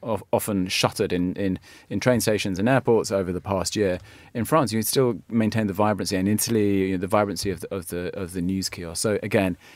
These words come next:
there's a, there's a, a whole kind of, like, w-, you know, there's a whole kind of, uh,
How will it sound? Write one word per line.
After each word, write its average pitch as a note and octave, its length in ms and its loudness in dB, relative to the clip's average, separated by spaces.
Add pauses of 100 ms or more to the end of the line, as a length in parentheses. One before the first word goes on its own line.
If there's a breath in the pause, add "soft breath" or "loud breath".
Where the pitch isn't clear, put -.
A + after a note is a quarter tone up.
(160 loud breath)
there's G#2+ 180 2
a, G#2+ 160 2 (340 soft breath)
there's G2+ 220 0
a, F2+ 400 -4 (180)
a G2+ 120 -6
whole G#2+ 320 0
kind G2+ 200 -2
of, F2+ 80 -6
like, F#2 400 -8 (360)
w-, B2+ 440 -6
you B2 280 -2
know, F#2 200 -4
there's A2+ 200 4
a A#2+ 80 4
whole B2 160 4
kind A2 180 0
of, G2 140 -2
uh, G2 160 4